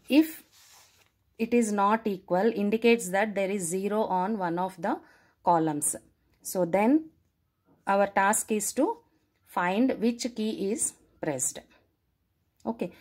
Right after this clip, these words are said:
so once you come out of this loop, it means that a key press is found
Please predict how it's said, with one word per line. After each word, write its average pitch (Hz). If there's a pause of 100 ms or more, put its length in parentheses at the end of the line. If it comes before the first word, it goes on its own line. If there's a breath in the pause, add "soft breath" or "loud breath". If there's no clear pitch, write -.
(260 loud breath)
so 226
once 233
you 254
come 220
out 262
of 240
this 202
loop, 190
it 180
means 226
that 190
a 196
key 208
press 208
is 180
found 180